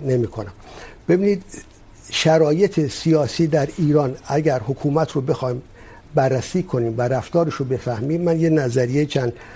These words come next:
وقت پیش دادم به عنوان هسته سخت، پوسته نرم. گفتم که حکومت در ایران الان هسته‌اش سخت‌تر شده، یک دست‌تر شده، افراد رو کنار گذاشتن، ولی پوسته‌اش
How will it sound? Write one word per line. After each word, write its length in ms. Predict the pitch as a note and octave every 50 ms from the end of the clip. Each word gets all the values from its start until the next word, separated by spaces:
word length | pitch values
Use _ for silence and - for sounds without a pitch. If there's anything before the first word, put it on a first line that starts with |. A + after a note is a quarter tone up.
| - - - - - -
وقت 220 | D#3 C#3+ - -
پیش 160 | - G3 D3+
دادم 340 | - - E3+ D#3+ E3+ D#3+ D#3
به 60 | D3
عنوان 300 | C#3+ C3 C3 D3 D#3 E3
هسته 760 | D#3+ - - - B2 A#2 - - - F3 E3 D#3 D3 C3 A2 - - -
سخت، 520 | - - C#3+ C#3+ D#3 F3 - - - - - -
پوسته 480 | - D3+ C3+ A#2 - - D#3 D3 D3+ D3
نرم. 300 | C#3+ C3+ B2+ A#2 G2+ - - - - - - - - - - - - - - - - - - - - - - - - -
گفتم 320 | - F3 - - G3 F3+
که 140 | - - G3+
حکومت 600 | E3+ - F#3 F3+ - - D#3 D#3 F#3+ G3+ G3 D3
در 140 | E3 D3+ D3
ایران 440 | D3 C3+ C3 B2+ C#3+ C#3+ C3 A2+ - - - - - - - - - -
الان 240 | D3+ D#3 E3 E3
هسته‌اش 540 | - - C#3 D3+ - - - E3+ D3+ C#3+ -
سخت‌تر 520 | - - - C#3 A#2+ - - - C3+ D3 C#3+
شده، 420 | - - F3 E3 E3+ E3+ E3+ D#3+ - - - - -
یک 200 | D3 C3+ - -
دست‌تر 440 | D#3 C#3 B2+ - - - D3 C3+ D#3
شده، 360 | - - D#3 D#3 D#3+ D#3+ - -
افراد 300 | C#3+ A#2+ - - D3+ C#3
رو 80 | D3 D3
کنار 420 | - - C3+ B2 B2+ B2+ C#3 D#3+
گذاشتن، 600 | D#3+ E3 D#3 F3 F3 D#3 - - - F3 F3 E3+ E3+ - - - - - - - - - - - - - C3 B2
ولی 220 | D3 G3 A3 A3+
پوسته‌اش 880 | - - - - F#3+ F#3 - - - D3+ F#3+ F#3 G3 G#3+ G3+ - - -